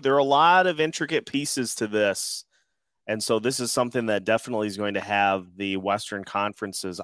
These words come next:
eye, and, uh, it'll have ours, uh, as well. Now, there's no shortage of talent in the Western Conference. There's no shortage of young talent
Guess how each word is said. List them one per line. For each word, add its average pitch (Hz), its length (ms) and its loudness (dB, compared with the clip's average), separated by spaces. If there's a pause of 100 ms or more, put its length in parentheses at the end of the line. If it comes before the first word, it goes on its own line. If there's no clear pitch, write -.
eye, 113 500 0 (440)
and, 98 380 -4
uh, 90 120 2
it'll 104 140 -2
have 104 220 2
ours, 95 600 -2
uh, 90 240 -8
as 98 240 -2
well. 90 400 4 (440)
Now, 147 400 6
there's 147 320 2
no 202 140 4
shortage 185 460 2
of 151 80 -8
talent 143 440 0
in 139 80 -4
the 123 60 0
Western 120 360 2
Conference. 104 600 -4
There's 120 200 -4
no 131 140 0
shortage 131 400 2
of 135 80 0
young 143 640 2 (260)
talent 95 680 -2